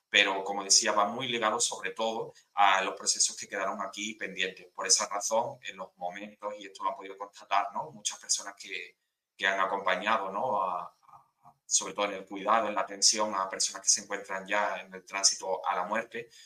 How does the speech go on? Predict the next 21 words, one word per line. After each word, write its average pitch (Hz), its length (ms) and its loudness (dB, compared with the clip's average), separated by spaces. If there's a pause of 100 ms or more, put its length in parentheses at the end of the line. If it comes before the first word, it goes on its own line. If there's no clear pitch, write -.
(120)
como 107 240 0
en 95 60 -2
esos 107 280 6
momentos, 117 640 -4
¿no? 113 160 0
Que 95 280 -2
la 95 140 0
persona 95 300 -4
sabe 101 260 2
que 90 120 -12
ya 90 100 0
va 92 200 2
a - 80 -6
transicionar, 101 680 2 (360)
pues 98 360 2
existe 110 720 4
esa 107 300 4
necesidad 98 680 4 (420)
de 98 420 0
pedir 101 320 0
perdón, 101 520 2